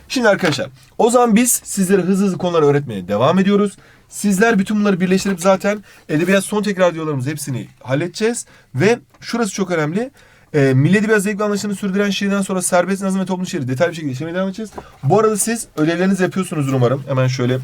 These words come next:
Bakın bir şey göstereceğim arkadaşlar. Edebiyattan ödevinizi yapıyorsunuz ama burada haritada biz bazı güncellemeler yapıyoruz videolara göre. Siz de onları ekleyin. Mesela bak biz şimdi neredeyiz? Milli Edebiyat Zevk ve Anlayışını sürdüren şairlerdeyiz. Arif Nihat Asiye, Orhan Şahik Gökyay'ı,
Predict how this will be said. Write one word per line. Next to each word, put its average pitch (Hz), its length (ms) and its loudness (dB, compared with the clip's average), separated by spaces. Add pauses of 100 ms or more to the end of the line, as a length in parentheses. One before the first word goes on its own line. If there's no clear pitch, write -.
(240)
Bakın 147 240 0
bir 247 40 -4
şey 262 160 0
göstereceğim 143 420 0
arkadaşlar. 117 400 -2 (380)
Edebiyattan 185 400 2
ödevinizi 180 260 2
yapıyorsunuz 196 360 -2
ama 117 240 0
burada 214 340 4
haritada 208 440 2 (360)
biz 190 300 2 (300)
bazı 196 260 4
güncellemeler 175 680 2
yapıyoruz 139 500 0
videolara 127 360 4
göre. 165 200 0
Siz 185 200 -2
de 190 40 2
onları 185 260 2
ekleyin. 151 240 -2
Mesela 123 220 -4
bak 127 160 -2
biz 156 100 -8
şimdi 185 160 -2
neredeyiz? 202 380 0 (500)
Milli 160 220 4
Edebiyat 208 220 4
Zevk 202 160 0
ve 196 40 2
Anlayışını 190 320 2
sürdüren 180 340 0
şairlerdeyiz. 104 680 -2
Arif 180 260 4
Nihat 214 200 2
Asiye, 196 280 0
Orhan 180 220 0
Şahik 190 240 -2
Gökyay'ı, 190 380 -2